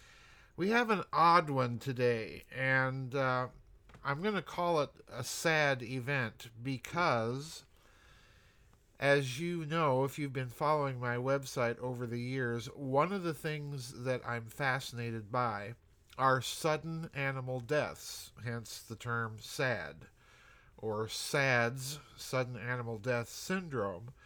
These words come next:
I've been covering these odd stories for a number of years. Whole flocks of birds that fall from the sky dead for no apparent reason, and we're talked and told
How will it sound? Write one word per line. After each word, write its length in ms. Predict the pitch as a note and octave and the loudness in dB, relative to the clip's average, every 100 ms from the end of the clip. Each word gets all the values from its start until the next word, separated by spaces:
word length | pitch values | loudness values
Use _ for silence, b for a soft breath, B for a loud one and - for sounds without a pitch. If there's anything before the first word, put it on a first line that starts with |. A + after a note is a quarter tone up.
| B B B - | B B B -2
I've 160 | D#3 | 0
been 160 | D3+ D3 | 0 -4
covering 460 | - G3 G3+ F#3 D3+ | 2 2 2 -4 -2
these 260 | C#3+ A#2+ | -2 -2
odd 300 | C#3 C#3+ C3+ | 0 0 0
stories 440 | - E3 D3+ C3+ A#2 | -2 0 2 2 0
for 200 | C3 B2 | -4 -4
a 40 | |
number 380 | B2 D3 C3+ B2 | -2 -4 -2 -2
of 140 | A#2 | -2
years. 600 | C3 C#3+ B2 A2 A2 - - B B B B B - - | -2 0 2 0 -2 -8 -14 B B B B B -20 -8
Whole 260 | - E3+ E3+ | 4 6 6
flocks 500 | - E3 D#3 D3 - | 4 8 8 6 -2
of 180 | B2 G#2 | -4 2
birds 440 | C#3 D3 C#3+ A#2+ | 4 6 4 0
that 160 | B2+ G2+ | -4 -4
fall 320 | - C#3+ C#3+ | 0 2 2
from 240 | - B2+ | -2 -6
the 80 | A#2 | -6
sky 540 | G#2+ - B2+ B2+ A#2+ - B2 G#2+ | -8 -2 0 2 0 -4 -12 0
dead 400 | C3+ B2 C3+ C#3 | 2 4 0 -4
for 180 | C3 | -6
no 240 | A2+ A#2+ A#2+ | -4 -2 -2
apparent 420 | A2+ B2 A#2 - | -2 -2 -2 -4
reason, 540 | C3 D#3 C#3 C#3 C3 - | -2 -2 -2 -6 -8 -6
and 260 | C3+ C3 B2 | -4 -2 -4
we're 200 | C3+ D3 | -4 -4
talked 540 | - C#3+ C3 B2+ - - B B B B | -2 0 0 0 -10 -20 B B B B
and 240 | A#2 A#2 A2 | -6 -6 -2
told 600 | D#3 E3 C3 B2 A#2 | 4 6 6 2 -6